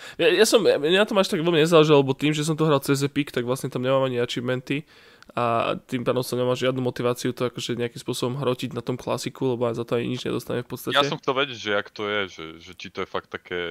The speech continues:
Speaker 2: kurevské, jak si to pamätám, že bola jednotka,
Speaker 1: Mhm.
Speaker 2: tie závody.
Speaker 1: Ale
Speaker 2: Lebo
Speaker 1: boli
Speaker 2: to si
Speaker 1: akože
Speaker 2: pamätám.
Speaker 1: aj na tom medium mi to mi dalo zaberať celkom. Akože, e, akože takto, ja som tú, túto definitívku určite nehral kvôli tomu, aby som to mal ako nejaký challenge alebo čo.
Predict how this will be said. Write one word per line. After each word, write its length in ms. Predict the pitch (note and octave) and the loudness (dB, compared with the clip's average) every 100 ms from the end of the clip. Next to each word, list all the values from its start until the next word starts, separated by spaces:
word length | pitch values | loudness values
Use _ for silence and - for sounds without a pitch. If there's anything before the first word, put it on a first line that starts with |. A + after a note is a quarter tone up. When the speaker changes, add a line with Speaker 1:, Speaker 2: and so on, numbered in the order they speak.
| E2 _ | -10 _
Speaker 2:
kurevské, 640 | - F#2+ F2+ - F#2+ F#2+ | -12 -10 -10 -10 -8 -6
jak 160 | F2+ E2+ | -6 -8
si 80 | F#2 | -14
to 80 | - | -10
pamätám, 400 | - F2 E2+ F2 | -8 -8 -8 -12
že 160 | F2 | -14
bola 240 | E2+ E2 E2 | -12 -10 -10
jednotka, 560 | E2 F2 _ G#2 G#2+ | -12 -18 _ -12 -12
Speaker 1:
Mhm. 320 | A2 C#3 D3 E3 _ | -10 -6 -6 -8 _
Speaker 2:
tie 80 | F2+ | -16
závody. 560 | - E2+ F2 - G#3 _ _ _ _ _ _ _ - | -6 -6 -6 -14 -20 _ _ _ _ _ _ _ -2
Speaker 1:
Ale 160 | D#3 | 0
Speaker 2:
Lebo 80 | F3+ | 2
Speaker 1:
boli 80 | D4 | 2
Speaker 2:
to 80 | A3 | 2
si 80 | |
Speaker 1:
akože 100 | G#3 G#3 | 2 0
Speaker 2:
pamätám. 320 | A2 - F2 - _ _ _ - | 0 -6 -12 -14 _ _ _ -12
Speaker 1:
aj 140 | - C#3+ | -2 2
na 80 | |
tom 160 | G3 G3 | 4 4
medium 240 | F3+ F#3+ | 4 4
mi 100 | C#3+ | 2
to 140 | C3+ C#3+ | 2 0
mi 80 | C3 | 2
dalo 160 | C3 | 2
zaberať 400 | C3 A#2+ B2 A#2+ | 2 0 0 -4
celkom. 400 | B2+ B2 A#2 B2 | -8 -8 -10 -6
Akože, 400 | D3+ F#3 G3 F3 - - - - - | -4 2 2 2 -2 -20 -20 -20 -8
e, 320 | - - F3 | -6 -2 0
akože 320 | - F#3 G3+ | 2 2 2
takto, 160 | F#3+ F3 | 0 2
ja 100 | C#3+ | 2
som 220 | D#3+ E3 - - E2 | 2 -2 -2 -14 -16
tú, 160 | _ D#3 - | _ -12 -10
túto 240 | - F3 | -8 -2
definitívku 640 | D#3 C#3+ F3 D#3+ D#3 D3 C3+ | 2 2 2 0 -2 -2 -4
určite 320 | C3+ - D3 | -6 -6 -6
nehral 320 | B2 C#3 C3 | -4 -2 -2
kvôli 240 | B2 B2 | -2 -4
tomu, 240 | B2 B2 A#2+ | -4 -4 -4
aby 160 | B2 | -4
som 160 | B2 B2 | -6 -10
to 80 | B2+ | -6
mal 240 | B2 A#2+ | -4 -4
ako 240 | - - C3 | -4 -8 -6
nejaký 460 | B2 B2 - A#2+ | -4 -6 -6 -10
challenge 400 | - G#2+ B2 D3 | -4 -2 -2 -2
alebo 240 | - C3+ C#3 | -2 -4 -4
čo. 240 | - D3+ | -2 -2